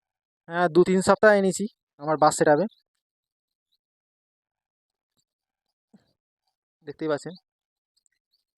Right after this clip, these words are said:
এ, এক একটি কাউন্টারের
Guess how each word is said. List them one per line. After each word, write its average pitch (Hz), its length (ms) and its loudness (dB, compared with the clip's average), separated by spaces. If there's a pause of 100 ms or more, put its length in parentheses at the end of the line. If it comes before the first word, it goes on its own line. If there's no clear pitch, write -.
(400)
এ, 165 120 -6 (680)
এক 165 200 -2
একটি 226 160 -6 (100)
কাউন্টারের 202 520 2